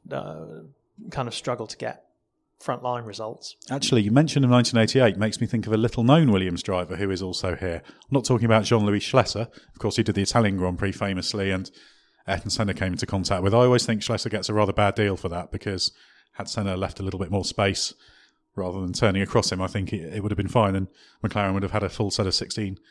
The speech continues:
Speaker 1: It was
Speaker 2: wins
Speaker 1: kind of
Speaker 2: there.
Speaker 1: five of one and half a dozen of the other, wasn't it?
Speaker 2: Exactly, but Schlesser being the one-off driver was, uh, entirely
Speaker 1: Yeah.
Speaker 2: blamed for it. But
Speaker 1: Martin Brundle, I
Speaker 2: Martin
Speaker 1: think,
Speaker 2: Brundle,
Speaker 1: yeah.
Speaker 2: exactly. He was, I th-, I believe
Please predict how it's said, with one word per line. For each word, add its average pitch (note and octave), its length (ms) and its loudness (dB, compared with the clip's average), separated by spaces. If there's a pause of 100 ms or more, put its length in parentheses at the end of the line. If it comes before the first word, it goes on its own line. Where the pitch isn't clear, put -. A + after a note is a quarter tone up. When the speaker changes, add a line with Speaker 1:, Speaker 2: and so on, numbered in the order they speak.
(160)
Speaker 1:
It E3 100 2
was B2 80 6
Speaker 2:
wins A2+ 80 2
Speaker 1:
kind E3+ 140 4
of D3+ 60 -2
Speaker 2:
there. F2+ 60 -6
Speaker 1:
five D#3+ 320 2
of C3+ 120 -2
one C3+ 180 2
and B2 100 -2
half B2 240 -2
a C#3+ 40 -6
dozen B2 220 -2
of A#2+ 100 -4
the C#3 100 0
other, A#2 180 -2
wasn't B2 280 -4
it? A#2 40 0
Speaker 2:
Exactly, G#2 340 0
but G#2 140 -4
Schlesser - 320 -2
being G2 200 0
the F#2+ 80 0
one-off F#2+ 320 -2
driver F2+ 400 -6
was, F#2 300 -6
uh, F2+ 200 -4
entirely F#2 400 -6
Speaker 1:
Yeah. - 60 -6
Speaker 2:
blamed F#2 280 0
for F2+ 100 0
it. F#2+ 100 -2 (340)
But G#2 300 2 (120)
Speaker 1:
Martin D3+ 380 -4
Brundle, D#3+ 420 -2
I G2+ 40 -4
Speaker 2:
Martin B2 360 2
Speaker 1:
think, B2 40 4
Speaker 2:
Brundle, F3+ 220 8
Speaker 1:
yeah. E3 60 8
Speaker 2:
exactly. B2 320 2
He C#3 260 2
was, A#2 440 0
I G#2+ 100 -4
th-, A#2 160 -4
I B2 40 2
believe C3 500 0